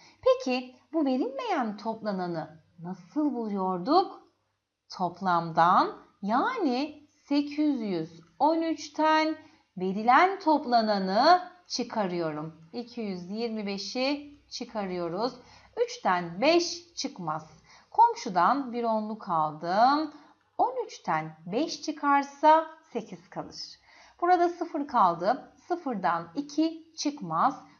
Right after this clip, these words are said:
Komşuya gidiyorum. Komşudan bir yüzlük aldım. Ondan iki çıkarsa sekiz kalır. Burada yedi yüzlük kaldı. Yediden iki çıktı, beş kaldı.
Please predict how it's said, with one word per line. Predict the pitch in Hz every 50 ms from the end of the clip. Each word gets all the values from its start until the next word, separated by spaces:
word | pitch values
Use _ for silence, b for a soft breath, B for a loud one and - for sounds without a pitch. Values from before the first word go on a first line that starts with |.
| b b
Komşuya | - 320 320 302 302 294 294 - - 294 285 285
gidiyorum. | 254 220 214 185 190 190 180 170 170 165 170 170 185 196 214 247 277 302 311 311 B B B B B
Komşudan | B - 262 240 240 240 - 240 196 208 190 190 190 196
bir | 247 277 262
yüzlük | 240 214 214 208 202 196 208 214 214 -
aldım. | 185 170 160 151 151 151 208 240 254 285 302 B B B B B B B _ _ -
Ondan | 381 440 494 494 480 381 254 208 180 160 151 151 151 - - _ _ _ _ _
iki | - 196 - - - 359 349
çıkarsa | - - 415 - - 311 339 339 339 339 339 - - - 359 339 339 339 339 339 339 - _ _ _
sekiz | _ _ - 285 262 - - 247 208 - - - -
kalır. | - 185 160 - - - - - - - - _ _ _ B B B B B B B
Burada | - 285 302 277 330
yedi | 311 294 294 285 302
yüzlük | 294 294 294 269 262 294 285 294
kaldı. | - 254 220 196 180 175 175 180 196 240 285 285 - - - -
Yediden | - 196 190 208 277 320 320 349 277 - 185 170 185 220 254 - - _
iki | - 220 - 294 285
çıktı, | - - 262 240 - - - 262 269 294 294 294 - - -
beş | 196 180 208 226 226 226 - - -
kaldı. | - - 180 165 165 160 151 160 175 196 226 269 311 311 B